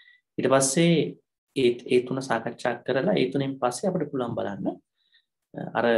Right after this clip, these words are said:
වට්ට තුන, يعني වට්ට තුන තමයි, අ, අපිට ඇත්තට මේ සන්ධි තුනෙන් කැඩෙන්නේ වට්ට තුන. අ, ඉවත් කෙලෙස, කම්ම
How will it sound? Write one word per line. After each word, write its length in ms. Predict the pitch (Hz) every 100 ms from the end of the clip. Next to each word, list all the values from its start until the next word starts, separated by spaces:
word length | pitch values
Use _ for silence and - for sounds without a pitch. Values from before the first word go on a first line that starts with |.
| 107 123
වට්ට 440 | 113 113 - 160
තුන, 220 | 117 92 -
يعني 100 | 113
වට්ට 380 | 107 101 98 135
තුන 120 | 135
තමයි, 520 | 139 139 135 156 277 - _ _ _ -
අ, 40 | 147 - - - - - _ _ _ _ _ _
අපිට 220 | - - 147
ඇත්තට 260 | 120 143
මේ 120 | 143
සන්ධි 360 | 156 - 104 123
තුනෙන් 300 | 131 147 156
කැඩෙන්නේ 440 | - 110 127 180
වට්ට 340 | 196 139 - 170
තුන. 140 | - - _ _ _ _ _ _ -
අ, 20 | - - _
ඉවත් 200 | 104 107 -
කෙලෙස, 360 | 113 101 104 - 160 - _ _ _ _
කම්ම 440 | - 117 107 107